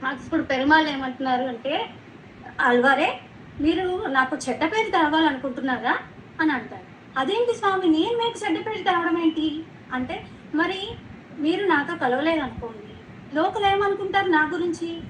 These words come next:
ఆహా, ఈయన గొప్పవారిని రక్షిస్తారు కాబోలు, ఆళ్వారు లాంటి వారిని రక్షించరు కాబోలు" అనుకొని లోకులు నా గురించి అనుకోరా అను అంటారనమాట పెరుమాళ్ళు. అయితే నమ్మాళ్ళ వాళ్ళు కొంచెం సందేహిస్తారు, "కలవాలా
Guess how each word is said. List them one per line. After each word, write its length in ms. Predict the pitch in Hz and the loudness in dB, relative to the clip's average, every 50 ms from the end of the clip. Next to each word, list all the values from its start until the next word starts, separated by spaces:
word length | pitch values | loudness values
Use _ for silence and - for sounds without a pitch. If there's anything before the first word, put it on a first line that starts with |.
| - - 247 | -12 -10 -10
ఆహా, 340 | 240 - 262 262 247 - - - - - | -8 -4 -2 -2 -2 -2 -4 -8 -6 0
ఈయన 180 | 311 302 330 349 | 2 2 2 2
గొప్పవారిని 540 | - 240 240 - - 302 339 - 320 320 415 | 2 -2 -4 -2 0 2 4 4 4 2 0
రక్షిస్తారు 540 | 415 - - - 320 320 - - 320 311 294 | -2 -2 -2 -2 -4 -4 -2 -2 -4 -2 0
కాబోలు, 420 | 269 262 247 247 262 254 262 247 - - - - - - - 233 | 0 0 0 0 0 -2 -4 -6 -8 -10 -16 -18 -16 -14 -10 -4
ఆళ్వారు 480 | 208 214 254 302 349 392 392 403 403 | -2 0 2 2 4 4 4 4 2
లాంటి 340 | 392 381 381 381 359 330 381 | 2 0 0 0 -2 -2 -2
వారిని 500 | 381 370 359 359 359 359 359 349 381 403 359 269 | 2 2 2 2 2 0 -2 -2 -2 -2 -2 -4
రక్షించరు 440 | 247 - 339 359 381 392 427 403 | -4 -4 -2 -2 -2 -2 -2 -2
కాబోలు" 460 | 403 381 370 320 359 339 320 311 254 233 - - - - - 277 | 0 0 0 0 0 0 0 0 -2 -4 -8 -14 -18 -10 -4 -2
అనుకొని 380 | 277 302 330 339 359 359 392 | 0 0 0 0 0 -2 0
లోకులు 460 | 403 349 285 277 285 311 - 392 370 | -2 -2 -2 -2 -2 -4 -4 -4 -4
నా 220 | 381 349 311 285 262 294 | -2 0 0 0 -2 -2
గురించి 300 | 294 285 339 370 370 - | -2 0 0 -2 -2 -2
అనుకోరా 560 | 370 277 262 294 311 - 370 392 392 466 508 - - - - - - - - - - - | -2 -2 -2 -2 -2 -2 0 2 2 2 2 2 -2 -12 -16 -18 -18 -20 -20 -12 -6 -2
అను 160 | 311 294 339 403 | 2 2 2 2
అంటారనమాట 720 | 381 294 269 247 277 277 269 269 302 339 370 359 370 - 466 480 - 359 | 2 0 -2 -2 -4 -4 -4 -2 -2 -2 0 0 -2 -2 -4 -2 0 0
పెరుమాళ్ళు. 360 | 320 311 294 254 233 - - - - - - - - - - - | 2 2 0 0 -4 -6 -12 -14 -18 -20 -18 -18 -18 -16 -14 -12
అయితే 400 | 370 370 370 440 440 440 427 403 | -10 -8 -8 -6 -4 -2 2 2
నమ్మాళ్ళ 440 | 381 359 359 349 370 381 381 381 381 | 2 4 4 6 6 6 6 6 4
వాళ్ళు 160 | 370 381 440 | 0 0 0
కొంచెం 360 | 466 - 370 359 359 403 415 392 | -2 0 0 0 0 0 -2 -2
సందేహిస్తారు, 720 | - 330 302 311 311 330 277 254 247 - - 262 240 - - - - - - - - - - - - | 0 0 0 2 0 0 -2 -4 -8 -6 -4 -4 -4 -4 -8 -14 -18 -18 -20 -20 -20 -20 -20 -8 -2
"కలవాలా 500 | - 269 269 294 311 330 339 370 415 494 | 0 2 4 4 4 4 4 4 2 0